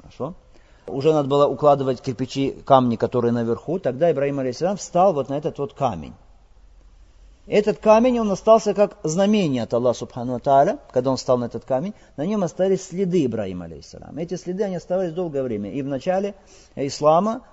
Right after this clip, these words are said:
первое поколение этой умма, эти следы были там, хорошо, они были свидетелями этих следов Ибрахима, алейхиссалям.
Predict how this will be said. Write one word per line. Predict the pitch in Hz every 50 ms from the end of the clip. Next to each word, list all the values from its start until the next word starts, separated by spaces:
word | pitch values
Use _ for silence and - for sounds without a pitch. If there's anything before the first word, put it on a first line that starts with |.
| _ _ _
первое | - 165 156 143 117
поколение | - 127 - 120 127 143 160 160 135
этой | 117 - 117
умма, | 101 117 156 220 247 254 196 143 117 113 110 104 117
эти | - 135
следы | 123 - 135 139 151 180
были | 180 220 190 131 107
там, | 92 - 127 143 202 196 143 113 - _ - - - - -
хорошо, | 101 92 90 - 135 135
они | 123 107
были | 98 107 104 98
свидетелями | - 110 110 117 110 110 101 98 98
этих | - - 95 -
следов | - 104 98 98 135 170 175 - _ _ _ _ _ _ _ _ _ _ _ _ _ _ _ _ - _ _
Ибрахима, | 120 110 113 113 113 123 117 113 107
алейхиссалям. | 104 104 101 95 - - 101 104 131 170 202 208